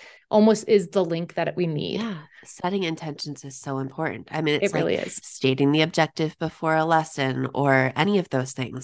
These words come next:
Speaker 2: Okay. And then the other one is the deep dive.
Speaker 1: Yes. And so the deep dive is if you're really working through some stuff. So you just don't, it's not like you need just a quick clarity or some quick actionable insights. You're like, "I'm super lost." And I,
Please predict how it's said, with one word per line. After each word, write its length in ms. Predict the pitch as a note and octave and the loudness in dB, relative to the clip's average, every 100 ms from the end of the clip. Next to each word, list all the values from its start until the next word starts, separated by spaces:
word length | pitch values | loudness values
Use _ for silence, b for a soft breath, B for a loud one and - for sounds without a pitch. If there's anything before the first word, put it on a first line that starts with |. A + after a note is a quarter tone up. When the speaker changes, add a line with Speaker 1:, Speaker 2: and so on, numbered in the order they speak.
| F#3 | 0
Speaker 2:
Okay. 220 | F#3+ F3 | 2 2
And 140 | E3+ | 2
then 120 | F3 | 2
the 140 | F3 E3 | 2 0
other 240 | E3+ G3 | 0 2
one 200 | F#3 D#3+ | 2 2
is 200 | D#3 C3+ | 2 0
the 120 | - | -2
deep 260 | C3 C#3 C3 | -2 -2 -4
dive. 260 | B2+ - - - | -6 -8 -4 2
Speaker 1:
Yes. 280 | F3+ D3+ | 2 0
And 200 | - A3+ | 2 4
so 100 | G#3+ | 6
the 120 | A3 G#3 | 6 6
deep 260 | C4 G#4 | 6 6
dive 320 | - G3 G3 | 6 4 4
is 420 | - A3 G3+ G3 G3 - | 2 4 6 6 2 0
if 200 | A3+ B3 | 2 4
you're 160 | C#4+ | 4
really 300 | A3 G#3+ F#3+ | 4 4 4
working 320 | F3+ E3+ F3+ | 2 -2 -4
through 140 | E3+ E3 | -8 -8
some 180 | D#3+ E3 | -8 -4
stuff. 260 | - - | -2 0
So 140 | - A3 | 4 6
you 180 | A3 | 6
just 300 | A3+ C4 C4 | 6 4 4
don't, 180 | C4+ B3 | 2 0
it's 140 | A3+ A3+ | 0 0
not 160 | A3 | 2
like 140 | A3 G#3+ | 2 2
you 60 | |
need 280 | G3 F#3+ G3 | 2 2 0
just 500 | F#3 F3+ F3 - - | 0 -2 -2 -6 -10
a 60 | - | -8
quick 200 | G3 F#3+ | -6 -2
clarity 460 | A#3+ A#3 A3 G#3 | 6 8 8 8
or 80 | F#3 | 6
some 180 | E3+ F3+ | 2 -4
quick 280 | - F#3+ - | -2 -4 -2
actionable 760 | - - - F#3+ F3+ F3+ F3+ E3 | -2 -2 -4 -4 -2 0 2 2
insights. 600 | B3 C4 B3+ G#3+ G#3 G#3 - B B B | 4 4 6 6 4 2 -12 B B B
You're 360 | - G3+ G3 G3 | 6 8 8 8
like, 300 | F3+ F3 - | 4 2 0
"I'm 340 | G#3 G#3+ B3 G#3+ | 0 2 2 0
super 640 | - - - G3+ G3 F#3+ | -4 -4 -4 -4 -2 -2
lost." 480 | F3 E3 G3+ C4 - | 0 0 0 -2 -4
And 160 | G3+ | -2
I, 140 | F3 | -2